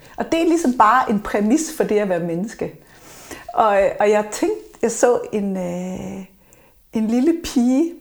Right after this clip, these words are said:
på stranden her forleden. Hun har ikke været særlig gammel, måske har hun været to år, tre år. Og så kommer hun gående i sine sandaler, og så siger hun, kigger hun op på sin storesøster, der går ved siden, og siger hun, "Men der er altså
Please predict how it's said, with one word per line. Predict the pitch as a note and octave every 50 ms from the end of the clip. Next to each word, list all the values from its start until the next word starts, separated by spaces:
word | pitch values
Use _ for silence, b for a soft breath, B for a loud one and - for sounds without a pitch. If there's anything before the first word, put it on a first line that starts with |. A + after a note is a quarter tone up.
| -
på | - -
stranden | F#3+ - - - G3+ A#3 B3 A3 D#3 - F#3+ F#3 -
her | - G3 F3
forleden. | - - F#3+ F#3 G#3 G3 D#3+ D#3+ D#3 D#3 B B B B B B
Hun | A3+ A3
har | A3 A3
ikke | A3 -
været | - E3+ F3+ F3
særlig | - F3 D3+ E3 E3+ E3+
gammel, | - D#3 D#3+ D#3+ E3+ F3 F3
måske | E3 E3+ - - G#3+
har | F#3
hun | E3+ E3+
været | E3+ E3 E3+ F3 F3+ F3 -
to | - - B3 G#3+ D#3+
år, | C#3+ - -
tre | - - - - G#3 F#3 F3 D#3
år. | - - - B B B B B B B B B B B B B
Og | - -
så | - -
kommer | - - - A3+ G#3 G#3
hun | G3+ G#3+ G#3 G#3+
gående | - A#3 A#3 A#3+ D4 F4+ F4 D4+ - - - -
i |
sine | G#3 - A#3+ G3 F#3+
sandaler, | - - G3+ G3 - A#3+ B3+ A#3+ G#3+ F3 E3+ F#3 F3 - B B B B B B B B _ _ _ _ -
og | B3+ A#3+
så | B3 - - C4
siger | - - - - C#4+ D#4
hun, | C#4+ B3 B3 - -
kigger | - - - - F#4+
hun | D#4 A#3+ G3+
op | A3+ A#3 - -
på | B3
sin | G#3+ - A3
storesøster, | - - - A#3+ A#3 - - B3 A#3+ - -
der | G3+ G3
går | G3+ B3 A#3
ved | F#3 G3
siden, | - - B3 A3+
og | A3
siger | A3+ - B3 A#3+
hun, | A#3 B B B B B B
"Men | B3 A#3
der | - C4 - - - - -
er | C4 C#4 D4 A#4+ - - A#3+
altså | A#3 G#3 A3 A3 - G#3 F3